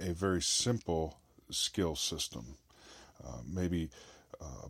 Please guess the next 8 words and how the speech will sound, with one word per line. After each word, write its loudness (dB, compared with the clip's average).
borrowing 8
the 0
skill 4
system 0
from 0
Dungeon 2
Crawl 0
Classics, -2